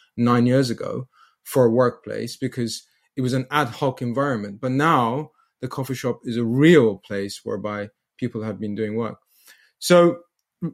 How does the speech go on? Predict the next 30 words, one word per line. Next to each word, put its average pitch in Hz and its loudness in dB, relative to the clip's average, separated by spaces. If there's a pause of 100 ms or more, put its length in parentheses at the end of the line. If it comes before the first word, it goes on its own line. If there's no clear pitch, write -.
(160)
it 165 6
was 170 6
born 190 8
during 151 4
the 139 4
pandemic. 127 0
We 147 2
became 151 2
very 180 8
effective 156 0
during 127 0
the 120 2
pandemic. 120 2
Within 151 4
a 143 0
month 175 4 (160)
or 135 -2
two 131 2
of 127 -2 (440)
thinking 196 4
of 131 2
the 123 2
idea 120 0
and 117 -2
start 139 -4
conceptualizing 120 -2
it, 107 -6
I 131 -4
realized 135 2
solopreneurs 135 2